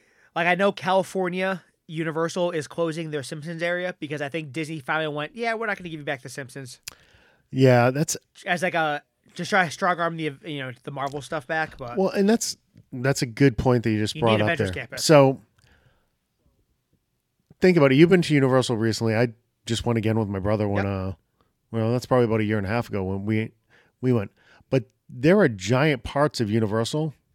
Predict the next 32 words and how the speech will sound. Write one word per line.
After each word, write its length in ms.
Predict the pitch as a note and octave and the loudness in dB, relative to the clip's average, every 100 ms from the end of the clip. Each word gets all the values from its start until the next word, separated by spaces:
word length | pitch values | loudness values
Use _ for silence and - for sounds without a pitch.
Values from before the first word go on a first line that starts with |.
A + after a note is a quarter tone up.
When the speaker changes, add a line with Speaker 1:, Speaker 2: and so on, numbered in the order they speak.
| _ | _
Speaker 2:
especially 300 | - C#3 C#3 | -12 -6 -4
in 60 | A#2 | -2
California, 460 | A#2+ A2 A#2+ G2 - _ _ - | -2 0 0 -2 -6 _ _ 2
that 120 | D3 | 4
are 60 | |
tired. 460 | A2 - A#2 F#2 E2+ | 4 2 2 2 -2
Mario's 360 | G#2+ D3 D#3 A#2 | 2 6 6 6
gonna 160 | A#2+ | 4
be 100 | A2 | 4
new 180 | G#2+ A#2 | 4 4
and 120 | G#2+ | 4
shiny 460 | - A2+ A#2 B2 A#2 _ _ _ _ - | 2 2 2 0 -4 _ _ _ _ -2
and 100 | A#2+ | 0
look 180 | A2 | 2
awesome 500 | A#2 A2+ - C3 B2+ | 2 2 2 0 0
down 220 | A2+ C3 B2 | 4 4 4
Speaker 1:
Yeah. 80 | |
Speaker 2:
the 60 | A2+ | 0
bottom 400 | F2+ A2+ A#2 A#2 | 0 0 2 2
of 140 | A2 | 2
the, 240 | G2+ G2+ F#2+ B2 | 0 0 -4 -6
you 100 | F#2+ | -8
know, 120 | F#2 - | -8 -10
third 220 | - G#2 - | -6 -6 -2
set 180 | A#2+ | -2
of 100 | G#2+ | 0
escalators 580 | G#2+ - A#2 A2 A2 G#2 | -4 -2 0 2 2 0
down 180 | A2 G#2+ | -2 -2
those 140 | A2 A#2+ | -2 0
hills. 240 | A#2+ - - - - - _ B2+ | -2 -4 -14 -20 -20 -20 _ -4
Speaker 1:
Yeah. 360 | A#2+ A#2 A#2 | 0 2 2
Speaker 2:
Um, 140 | A2+ | 0